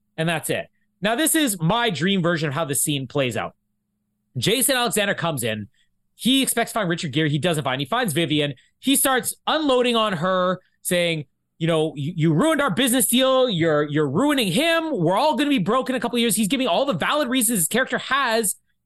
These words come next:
'cause this, she is the red flag. He's got red flags. This is the one guy who's supposed to be looking out for him. And he's giving off all his red flags because he's the only person who hasn't actually been exposed to this woman, not in that way, uh, but he hasn't been exposed enough to her to,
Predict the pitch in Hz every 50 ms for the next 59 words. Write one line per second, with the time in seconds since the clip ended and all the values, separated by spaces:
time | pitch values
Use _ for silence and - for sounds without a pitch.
0 | _ _ - 170 160 120 - 165 196 190 - - _ - - - - 180 214 254
1 | 262 277 202 185 247 196 196 147 120 147 185 254 254 214 - - 302 320 311 233
2 | 170 151 147 143 135 208 202 139 135 185 247 262 - - 302 294 254 240 202 160
3 | 147 165 - 208 185 - - - 147 139 - - 139 160 151 120 143 185 240 262
4 | 202 254 277 277 233 202 202 180 170 175 - - 185 196 185 - 202 202 170 151
5 | 165 165 - 196 254 277 269 - 226 190 190 214 190 185 - _ _ _ _ _
6 | _ _ _ - 180 185 190 165 233 247 202 254 247 240 233 170 202 247 247 220
7 | 240 214 196 220 196 - 196 208 190 151 156 139 156 143 143 131 117 143 190 233
8 | 226 202 220 - 196 156 139 - 175 196 185 220 214 202 - 185 214 196 196 -
9 | - - - 269 311 330 320 233 - 220 180 165 139 - 123 117 107 127 160 180
10 | 156 110 107 117 - 208 220 185 156 156 147 160 196 196 - - - _ _ _
11 | _ - 151 147 147 147 151 139 190 202 175 220 247 269 226 254 254 262 247 -
12 | - - 240 254 294 247 269 262 - - - 226 214 214 - - - 214 202 190
13 | 180